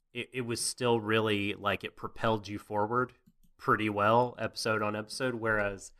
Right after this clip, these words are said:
there are parts of this show that if you, if you took out the comedy or the real kind of,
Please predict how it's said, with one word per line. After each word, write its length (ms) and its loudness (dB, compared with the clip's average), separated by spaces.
there 140 6
are 60 6
parts 320 4
of 80 -4
this 120 2
show 220 2
that 160 -4
if 120 -10
you, 280 -10
if 180 -14
you 60 -8
took 240 -6
out 220 4
the 80 -6
comedy 600 4
or 180 -4
the 120 -10
real 340 -2
kind 280 -6
of, 120 -10